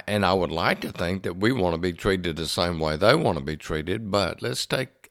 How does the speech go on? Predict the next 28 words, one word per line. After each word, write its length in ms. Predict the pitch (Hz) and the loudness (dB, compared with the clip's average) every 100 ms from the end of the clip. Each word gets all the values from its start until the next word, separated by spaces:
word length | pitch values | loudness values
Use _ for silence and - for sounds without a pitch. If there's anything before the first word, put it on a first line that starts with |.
| 98 | -2
ourselves 640 | 98 95 - 104 92 90 | -2 -2 -2 0 0 -2
out 220 | 90 92 | -4 -2
of 340 | 92 82 80 - | -2 -4 -8 -8
the 100 | 80 | -2
picture 520 | - 123 - 92 80 | 0 0 -4 -4 -4
and 260 | 87 92 | -4 -6
just 260 | 95 95 - | -4 -4 -4
say, 320 | 92 82 82 - - - _ | -4 -4 -4 -10 -20 -20 _
"Hey, 160 | - 113 | 0 0
what 240 | 90 117 | 2 -2
does 220 | 101 101 | -2 -2
Mister 420 | 104 95 92 - 101 | 0 -2 -2 -6 -6
Customer, 800 | - 76 76 - 92 92 95 107 - - - | -4 -4 -4 -6 -4 -2 -4 -6 -14 -18 -2
Miz 320 | 98 92 - | 0 0 -2
Customer, 640 | - 78 82 98 92 101 - - - | -2 -2 -4 -6 -4 -6 -8 -20 -10
what 160 | - 139 | 0 0
are 60 | 143 | 2
they 180 | 147 | 2
looking 420 | 127 123 - 95 78 | 2 0 0 -4 0
for?" 300 | 78 60 - _ _ _ _ _ _ _ _ _ _ _ _ _ _ - - _ | -2 -2 -8 _ _ _ _ _ _ _ _ _ _ _ _ _ _ -20 -20 _
One 180 | 98 120 | 2 4
thing 220 | 220 156 | 6 4
they're 100 | 101 | 4
looking 320 | 85 90 85 | 2 0 -2
for 320 | 80 92 104 101 | 2 4 4 4
is 180 | 87 - | 0 -2
to 180 | - | 0
acknowledge 880 | 95 71 90 110 135 104 87 98 - | 2 0 4 6 6 4 0 -2 -12